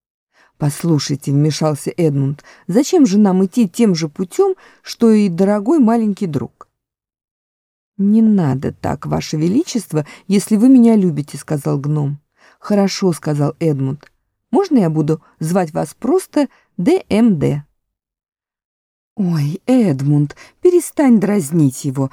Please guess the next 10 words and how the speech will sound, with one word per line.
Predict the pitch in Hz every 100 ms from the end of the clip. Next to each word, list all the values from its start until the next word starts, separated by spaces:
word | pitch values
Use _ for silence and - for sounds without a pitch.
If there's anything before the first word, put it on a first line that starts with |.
| - -
рассердилась | 147 - 143 123 131 123 -
Сьюзен. | - 139 113 120 127 _ _ _ _ _ _ _ _ _ -
«Ничего, | 359 277 285 214 208 156
детка, | 147 143 135 - 143 143 -
я | - 139 269
хочу | 302 233 233
сказать, | 214 220 202 190 -
Ваше | 196 185 208
Величество», — | 196 190 147 - - 147 131 _ _
произнес | 151 139 131 147 139 -